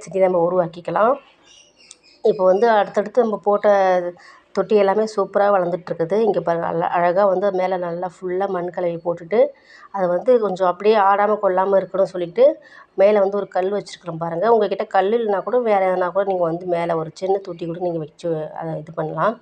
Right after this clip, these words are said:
அப்பதான் வந்து தண்ணிலாம் ஊத்துனா கூட அது எந்த பாதிப்பும் இல்லாம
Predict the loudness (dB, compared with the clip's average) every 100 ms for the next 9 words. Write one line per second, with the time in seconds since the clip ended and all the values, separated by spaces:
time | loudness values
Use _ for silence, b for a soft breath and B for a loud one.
0 | b b b b b -4 0 2 2 2
1 | 2 4 4 2 2 2 2 4 2 2
2 | 0 0 2 0 0 -4 -2 0 0